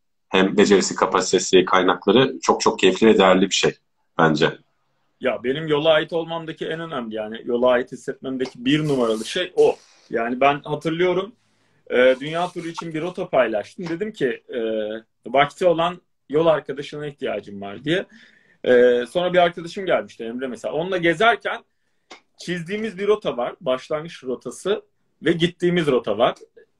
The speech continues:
Speaker 2: Birbiriyle o kadar alakasız ki yolda karar vermişiz. Hatta biz, e, Marrakeş'ten Tunus, Cezayir, öyle Mısır diye bir rota çizmiştik. Baktık Norveç'e on dokuz euroya Ryanair var. Sonra Norveç'e gitmiş. Yani bu,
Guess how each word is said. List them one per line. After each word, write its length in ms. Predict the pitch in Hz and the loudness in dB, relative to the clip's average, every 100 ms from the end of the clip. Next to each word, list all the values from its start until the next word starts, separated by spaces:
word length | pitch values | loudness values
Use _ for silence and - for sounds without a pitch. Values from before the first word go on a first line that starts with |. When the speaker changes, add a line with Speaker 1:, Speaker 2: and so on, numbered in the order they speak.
| _ | _
Speaker 2:
Birbiriyle 460 | 120 139 139 170 185 | -6 -4 -2 2 2
o 80 | 170 | 2
kadar 260 | 180 196 | 2 0
alakasız 640 | 170 139 151 156 175 127 - | 2 2 4 2 -6 -16 -12
ki 120 | 135 | -2
yolda 340 | 147 180 202 | 0 0 0
karar 340 | 202 170 123 110 | 0 0 0 -2
vermişiz. 380 | 107 104 - 127 | -8 -10 -12 -10
Hatta 400 | 123 - 160 151 | -6 0 0 0
biz, 200 | 156 _ _ _ _ - | -10 _ _ _ _ -10
e, 100 | 120 120 | -4 -4
Marrakeş'ten 840 | 131 160 170 170 170 - 165 - _ _ _ | 0 -2 -2 -4 -4 -2 -2 -4 _ _ _
Tunus, 340 | 160 165 - | -10 -8 -8
Cezayir, 580 | 156 151 143 165 165 165 | -2 0 4 4 4 2
öyle 240 | 151 156 160 | -2 -4 -6
Mısır 380 | 170 - 170 | -12 -10 -10
diye 160 | 156 147 | -6 -4
bir 40 | |
rota 280 | 139 135 135 | -2 -4 -8
çizmiştik. 600 | - 120 123 - 208 - | -12 -8 -6 -6 -10 -4
Baktık 380 | 151 143 - 165 | 0 0 0 -8
Norveç'e 440 | 160 170 170 170 | -2 0 -2 -4
on 220 | 160 175 175 | -4 -4 -6
dokuz 320 | 165 160 151 | -6 -6 -6
euroya 440 | 151 156 160 - | -4 2 2 2
Ryanair 460 | 139 151 160 165 127 | 2 0 -2 -10 -10
var. 240 | 131 - _ _ _ _ _ _ | -8 -10 _ _ _ _ _ _
Sonra 340 | _ 180 196 190 | _ -6 -4 -6
Norveç'e 500 | 175 196 202 175 139 | -2 0 0 -2 -8
gitmiş. 300 | - - - | -14 -20 -6
Yani 200 | 175 175 | -4 -4
bu, 180 | 175 180 | -10 -14